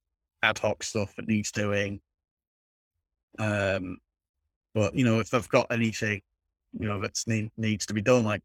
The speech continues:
you know, delivering training to, to colleagues or working on a new leaflet or amending,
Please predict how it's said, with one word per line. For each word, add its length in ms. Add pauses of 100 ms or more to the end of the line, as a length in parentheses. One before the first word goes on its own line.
you 80
know, 100
delivering 420
training 340
to, 120 (280)
to 100
colleagues 500
or 200 (880)
working 360
on 180
a 40
new 240
leaflet 520
or 160
amending, 560